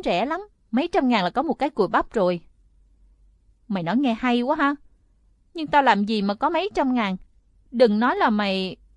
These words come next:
bày tao chôm tiền ông già tao nha. Ổng mà biết là ổng cạo đầu liền á." "Mệt mày quá, tao đâu có xúi mày chôm tiền."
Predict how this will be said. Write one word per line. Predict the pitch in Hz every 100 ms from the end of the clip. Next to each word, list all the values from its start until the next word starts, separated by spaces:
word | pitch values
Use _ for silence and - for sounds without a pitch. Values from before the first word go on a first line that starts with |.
| 208 208
bày | 208 185
tao | - 240 240
chôm | 277 262 240
tiền | 214
ông | 196 233
già | 220 190
tao | 190 233
nha. | 233 233 233 _ _ _ - -
Ổng | 214
mà | 294
biết | 254 349
là | 220
ổng | 240
cạo | - 208 214
đầu | 226 196
liền | 202 196 214
á." | 311 - _ _ _ _ _ _ _ _ _ _ -
"Mệt | 320 220 -
mày | 240 185
quá, | 277 392 _ _ _
tao | -
đâu | 311
có | 381
xúi | - 349
mày | 480 247
chôm | 269 285 262
tiền." | 214